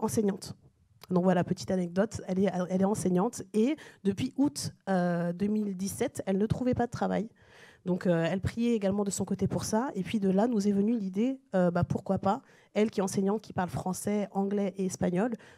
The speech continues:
bah, pourquoi pas ouvrir une classe de remise à niveau pour ces enfants-là qui ne peuvent pas avoir accès,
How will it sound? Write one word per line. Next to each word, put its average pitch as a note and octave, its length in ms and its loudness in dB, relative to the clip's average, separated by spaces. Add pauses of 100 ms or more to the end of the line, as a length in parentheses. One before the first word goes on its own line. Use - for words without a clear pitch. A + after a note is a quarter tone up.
bah, F3+ 80 0
pourquoi - 320 2
pas A#3+ 160 2
ouvrir A3+ 260 0
une G3+ 100 -2
classe - 440 -6
de F3 100 -4
remise G#3 300 2
à G3+ 40 4
niveau F#3 220 4
pour - 200 -4
ces G3 220 -2
enfants-là G3 460 2 (260)
qui G3 120 -8
ne F#3 80 -2
peuvent G3 200 -2
pas A3 140 0
avoir G3+ 300 0
accès, G3+ 500 2